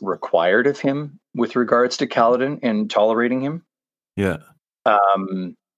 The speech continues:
Speaker 1: so I, I, I, I don't know. I, I, I'm not so sure that I'm convinced that Tvlakov's story is, is over. Um,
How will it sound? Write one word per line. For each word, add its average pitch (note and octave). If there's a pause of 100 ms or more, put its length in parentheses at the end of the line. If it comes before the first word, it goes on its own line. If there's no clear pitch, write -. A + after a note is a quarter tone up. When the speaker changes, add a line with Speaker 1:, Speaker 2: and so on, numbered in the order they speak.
(220)
Speaker 1:
so A#2
I, A2+
I, B2+
I, C#3
I D3
don't D3
know. C3
I, A#2+ (120)
I, B2 (100)
I'm A#2
not C3
so C3
sure A2+
that A2
I'm G#2
convinced G2+
that -
Tvlakov's F#2+
story G2
is, F2
is F2
over. A#2 (580)
Um, F2+